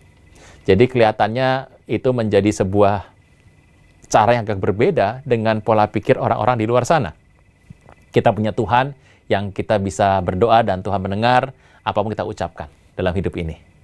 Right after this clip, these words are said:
Tuhan Yesus mengajar doa, "Bapa kami dalam sorga, dikuduskanlah namamu," dan seterusnya. Oke, nah, pada zaman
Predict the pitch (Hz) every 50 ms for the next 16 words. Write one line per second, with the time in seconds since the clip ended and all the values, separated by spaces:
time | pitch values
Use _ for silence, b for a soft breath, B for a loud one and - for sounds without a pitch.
0 | _ - - - b b b b b b b - 90 98 - - 104 95 95 90
1 | 87 107 107 104 104 104 - _ _ _ _ - 104 107 107 - - 117 104 101
2 | 98 101 b b b b b b _ - 98 98 113 104 107 107 113 110 107 104
3 | 104 - - 120 123 110 120 123 117 107 98 - 101 101 - - 107 101 101 98
4 | 104 104 107 117 120 107 98 92 87 - - - 90 - 80 - - 78 - -
5 | - _ _ - - 143 170 123 78 - _ B B B B B B B B B
6 | - 185 202 175 131 - - - b b b b b b b b b b b b
7 | b _ - 254 262 294 294 190 247 247 247 254 254 247 247 247 240 208 -